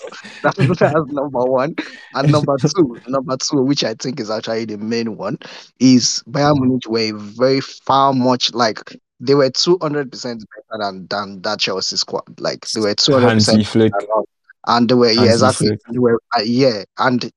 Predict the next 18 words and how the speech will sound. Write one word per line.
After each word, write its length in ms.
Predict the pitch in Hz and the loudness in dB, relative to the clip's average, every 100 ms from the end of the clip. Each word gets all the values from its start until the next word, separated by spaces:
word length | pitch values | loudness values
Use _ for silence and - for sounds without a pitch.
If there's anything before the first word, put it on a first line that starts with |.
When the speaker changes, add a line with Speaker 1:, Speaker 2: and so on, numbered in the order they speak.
| - | -2
Speaker 1:
everybody 460 | 151 147 156 147 143 | 0 2 2 2 0
was 200 | 123 - | -4 -6
tipping 380 | - 135 143 131 | -10 -8 -4 -4
them 180 | 123 120 | -4 -8
to, 140 | - | -8
like, 180 | 107 104 - | -10 -10 -12
win 260 | 113 123 117 | -6 -4 -2
the 100 | 117 | -4
Champions 440 | - 113 113 113 | -4 -4 -4 -6
League 160 | 110 101 | -8 -8
that 180 | 104 107 | -6 -4
year. 220 | 104 98 - - - | -6 -8 -10 -14 -2
So, 320 | - 117 104 - | 0 2 0 -2
I 80 | 113 | 2
mean, 220 | 123 120 | 4 2
they 80 | 117 | 0
were 140 | 110 | -2
just, 320 | 107 - - | -4 -6 -6